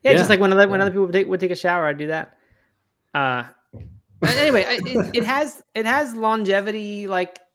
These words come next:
Speaker 1: evidence with it, that people who take baths
Speaker 2: Yeah.
Speaker 1: have lower heart disease and things like this. Um,
Speaker 2: It's like a sauna. It's, it's heat shock proteins. It's the same, you know?
Speaker 1: Yeah, o-, or it's lying there for thirty minutes and, like, just giving yourself a chance to lie there for thirty minutes and not, like,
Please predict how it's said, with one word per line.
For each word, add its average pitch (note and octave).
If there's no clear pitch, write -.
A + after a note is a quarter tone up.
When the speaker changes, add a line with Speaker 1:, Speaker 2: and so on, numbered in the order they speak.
Speaker 1:
evidence F3
with E3+
it, F3
that C3+
people D#3+
who D3
take D#3
baths D3+
Speaker 2:
Yeah. C#4
Speaker 1:
have C#3+
lower C#3
heart C3+
disease C#3
and B2+
things C#3
like C#3
this. C#3
Um, B2+
Speaker 2:
It's D3
like E3+
a D#3
sauna. D#3
It's, -
it's -
heat -
shock G2+
proteins. F#2
It's F#2+
the A#2
same, E3+
you -
know? -
Speaker 1:
Yeah, D#3+
o-, G3+
or G#3+
it's -
lying D#3+
there D3+
for C#3
thirty C#3+
minutes C#3
and, C3
like, A#2+
just -
giving C3+
yourself B2
a B2+
chance B2
to A2+
lie G#2+
there G#2
for G#2+
thirty A2+
minutes A2
and A#2
not, A2+
like, A#2+